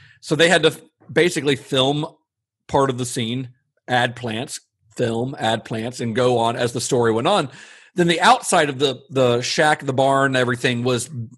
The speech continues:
that was all built by production. They didn't find, like, an old barn.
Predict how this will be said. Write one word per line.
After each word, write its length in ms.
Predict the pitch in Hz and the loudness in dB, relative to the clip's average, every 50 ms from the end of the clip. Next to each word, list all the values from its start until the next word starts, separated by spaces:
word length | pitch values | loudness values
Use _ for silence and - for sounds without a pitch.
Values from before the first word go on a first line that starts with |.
| _ _ 156 | _ _ 2
that 160 | 156 165 170 | 4 4 4
was 100 | 160 143 | 6 4
all 180 | 156 131 113 | 4 2 0
built 300 | 104 107 143 135 123 123 | 0 0 0 0 0 0
by 140 | 117 117 117 | -2 -4 -4
production. 440 | 113 - 117 120 117 117 - 123 113 | -4 -2 -2 -2 -2 -2 -4 -4 -2
They 100 | 117 120 | 0 0
didn't 200 | 127 131 123 110 | 0 -2 -4 -6
find, 460 | - - 120 117 117 117 113 113 113 | -6 -2 -2 0 0 -2 -2 -2 -2
like, 160 | 110 107 - | -4 -4 -4
an 80 | 123 110 | -4 -4
old 240 | 104 113 110 101 104 | -4 -4 -4 -4 0
barn. 580 | 110 117 123 120 117 113 110 110 110 107 101 | 2 2 4 4 2 2 0 0 -2 -6 -8